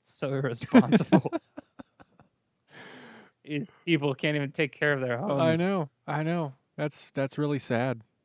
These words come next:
Speaker 2: But
Speaker 1: Uh, it's pretty crazy. So,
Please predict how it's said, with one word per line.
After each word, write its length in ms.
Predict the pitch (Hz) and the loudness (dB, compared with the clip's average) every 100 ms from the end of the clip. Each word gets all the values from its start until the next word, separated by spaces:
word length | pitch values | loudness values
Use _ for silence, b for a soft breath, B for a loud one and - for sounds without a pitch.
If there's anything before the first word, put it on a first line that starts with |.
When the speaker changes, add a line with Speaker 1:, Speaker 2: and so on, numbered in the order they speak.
| _ _ | _ _
Speaker 2:
But 200 | - 110 - _ _ _ - | -4 -4 -6 _ _ _ -10
Speaker 1:
Uh, 380 | 120 120 120 117 | -4 -4 -4 -6
it's 120 | 110 | -10
pretty 220 | - 139 | -4 -4
crazy. 480 | 123 113 110 107 107 | -2 -4 -4 -6 -8
So, 460 | - - 123 127 | -4 2 4 6